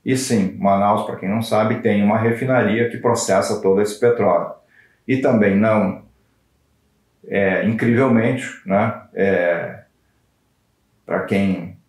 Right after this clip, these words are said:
está, mora na capital do Amazonas, isso não é surpresa, e sabe,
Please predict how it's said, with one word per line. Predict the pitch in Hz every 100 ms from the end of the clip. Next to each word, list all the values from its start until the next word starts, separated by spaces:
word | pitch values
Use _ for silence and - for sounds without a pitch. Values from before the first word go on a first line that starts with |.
| _
está, | - - - 104
mora | 101 98 101 110 113 98
na | -
capital | - - 95 90
do |
Amazonas, | 90 90 92 101 95 95
isso | 95 95
não |
é | 90
surpresa, | - 120 117 113 135 139 - - -
e |
sabe, | 104 - 101 117 117